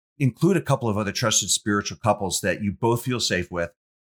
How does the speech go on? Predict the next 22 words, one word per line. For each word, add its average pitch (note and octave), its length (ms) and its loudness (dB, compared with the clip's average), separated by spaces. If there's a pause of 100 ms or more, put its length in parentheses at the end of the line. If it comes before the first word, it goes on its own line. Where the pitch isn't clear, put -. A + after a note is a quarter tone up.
(120)
who A2 180 2
could A2 160 0
be A2+ 200 0
included D3+ 560 0
in F#2 140 0
this, F2+ 220 0
so - 240 0
that G2+ 160 0
she C3+ 220 -2
has A2 220 2
a F2 40 -6
safe F2+ 280 -2
place F2+ 200 -4
to F2+ 80 -8
go F2 220 -6
to, E2+ 460 -6
uh, D#2+ 160 0 (320)
get F#2+ 120 -2
some F2 140 0
perspective F2 480 -6
as E2 140 -8
well. D#2+ 260 -2